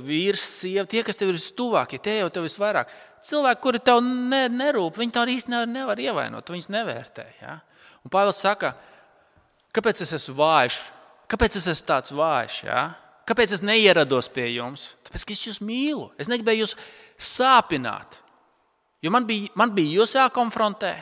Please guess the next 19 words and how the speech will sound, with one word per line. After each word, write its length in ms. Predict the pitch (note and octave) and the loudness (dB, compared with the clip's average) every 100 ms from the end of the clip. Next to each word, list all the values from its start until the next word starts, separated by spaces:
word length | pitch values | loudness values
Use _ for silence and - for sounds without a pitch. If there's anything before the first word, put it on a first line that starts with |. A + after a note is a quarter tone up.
| - _ _ _ _ | -16 _ _ _ _
tam 140 | E3+ E3+ | -2 2
bija 260 | F#3 D#3 C3+ | 2 4 2
jānotiek, 540 | E3+ G#3+ - A3+ - - - - | 2 -4 -4 -6 -8 -20 -20 -20
bet 140 | - G3 | -12 -10
es 60 | |
gribēju, 240 | A3 G3+ F#3 | -4 -4 -2
lai 80 | F3 | -6
jūs 100 | - | -8
pa-, 180 | G3 - _ E3 | -12 -12 _ -10
lai 80 | |
jūs 120 | F3 - | -8 -6
tiekat 260 | F#3 - | -8 -8
to, 80 | C#3 C#3 | -12 -8
un 160 | F3+ A#3 | -2 0
jūs 160 | A#3+ | 0
esat 240 | G#3 - - | -4 -8 -10
tikuši 400 | B3 F#3 C3 B2 | -10 -8 -10 -10
galā. 320 | B2 G#2+ A2 _ _ _ _ _ _ _ _ _ | -12 -14 -20 _ _ _ _ _ _ _ _ _
Tas 220 | - - | -8 -8